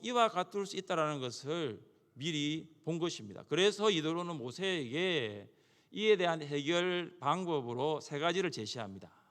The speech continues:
첫 번째 해결 방법은 백성을 위하여 하나님께 기도하는 것입니다. 우리 함께 십구 절을 읽겠습니다. "이제 내 말을 들어라. 내가 내게 방침을 가르치리니 하나님이 너와 함께 계실지로다.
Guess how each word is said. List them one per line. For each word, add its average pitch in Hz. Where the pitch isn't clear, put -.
첫 220
번째 269
해결 175
방법은 147
백성을 247
위하여 147
하나님께 139
기도하는 139
것입니다. -
우리 131
함께 175
십구 220
절을 190
읽겠습니다. 127
"이제 190
내 165
말을 151
들어라. 147
내가 135
내게 127
방침을 143
가르치리니 123
하나님이 180
너와 151
함께 160
계실지로다. 107